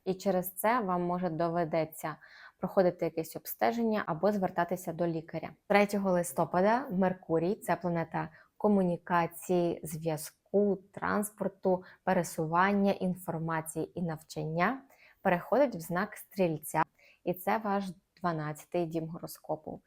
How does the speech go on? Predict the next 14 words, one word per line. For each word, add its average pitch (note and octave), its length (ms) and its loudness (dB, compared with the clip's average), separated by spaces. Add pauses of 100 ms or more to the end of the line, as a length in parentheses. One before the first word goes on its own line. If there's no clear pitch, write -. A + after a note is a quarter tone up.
(300)
І F3+ 80 -2
з - 100 -12
цього F3+ 220 -2
часу G3+ 500 -2
велика F3+ 520 2
кількість E3 600 -2
ваших D#3+ 460 -4
думок, F3 760 -2
ваших F#3+ 400 -4
комунікацій F#3+ 800 0
буде A3 280 -4
пов'язана F#3 560 -4
із F3 240 -8
минулим. E3+ 480 -4